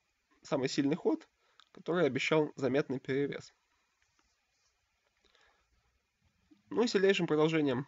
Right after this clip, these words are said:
было ферзь Е два. Разница с тем ходом, который Владислав сделал в партии, в том, что ферзь на е два, он намного гармоничнее взаимодействует с ладьей на Д восемь, э,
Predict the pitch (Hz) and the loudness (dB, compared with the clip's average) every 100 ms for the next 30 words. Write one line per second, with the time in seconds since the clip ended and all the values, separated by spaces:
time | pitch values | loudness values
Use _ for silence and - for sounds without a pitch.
0 | - 131 127 131 127 127 135 185 339 311 | -8 -4 -4 -6 -10 -6 -4 0 -2 -2
1 | _ _ _ _ _ _ _ _ _ _ | _ _ _ _ _ _ _ _ _ _
2 | _ 139 175 196 185 - - - 143 - | _ 2 6 6 2 -4 -6 -4 -2 0
3 | 143 147 - - 135 131 127 147 - 143 | 0 -2 -4 -4 -2 -2 -2 -2 -2 -2
4 | 135 135 170 - 269 - 120 - 143 - | -2 -2 -2 -2 -2 -2 -4 -4 -6 -6
5 | 139 - _ - - _ _ _ - 151 | -8 -10 _ -20 -20 _ _ _ -2 0
6 | 160 156 156 160 139 143 151 143 120 139 | 0 -2 2 4 4 4 4 4 0 0
7 | 143 143 156 135 - 113 113 120 127 117 | 0 2 2 0 -2 -2 0 0 0 -2
8 | - 127 - 131 120 120 139 185 302 - | -4 -8 -4 -4 -2 -2 -2 -2 -4 -6
9 | 117 _ _ _ _ _ _ _ _ - | -14 _ _ _ _ _ _ _ _ -8
10 | - 131 135 | -4 -2 -4